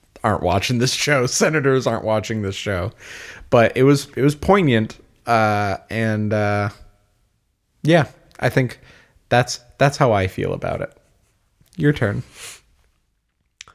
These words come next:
Speaker 2: I think it was the worst thing I've seen by Marvel
Speaker 1: <laughs> Oh my lord.
Speaker 2: ever.
Speaker 1: Wow.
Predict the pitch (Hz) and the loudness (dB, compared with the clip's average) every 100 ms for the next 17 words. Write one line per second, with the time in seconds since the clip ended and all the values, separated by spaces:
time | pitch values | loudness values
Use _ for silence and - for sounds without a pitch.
0 | _ _ _ _ _ _ _ _ - 165 | _ _ _ _ _ _ _ _ 0 2
1 | 156 127 90 - - - - - - _ | 4 0 -4 -10 -18 -20 -20 -20 -20 _
2 | _ _ _ 107 117 - 110 104 98 - | _ _ _ 0 0 0 -2 -2 -4 -10
3 | - - 104 - 98 98 92 90 87 85 | -8 -2 -2 -2 0 2 2 2 -2 -4
4 | - _ _ _ _ _ _ _ _ _ | -10 _ _ _ _ _ _ _ _ _
5 | _ - 101 92 98 104 110 - - - | _ -2 0 0 0 2 2 0 -4 0
6 | 101 95 92 - - 98 92 92 85 85 | 2 4 2 0 -2 0 0 0 0 -2
7 | 85 85 85 80 82 82 - - - - | 0 0 0 0 -2 -2 -2 -6 -8 -2
8 | 440 311 220 185 165 135 143 147 170 175 | -2 0 -2 0 0 0 0 -2 0 0
9 | 185 196 190 143 120 117 120 165 - - | 2 0 0 0 0 -2 -4 -8 -14 -10
10 | 185 180 - _ _ _ 101 85 80 73 | -10 -10 -16 _ _ _ 2 2 0 -2
11 | - - _ 101 101 107 90 | -12 -20 _ -2 2 2 0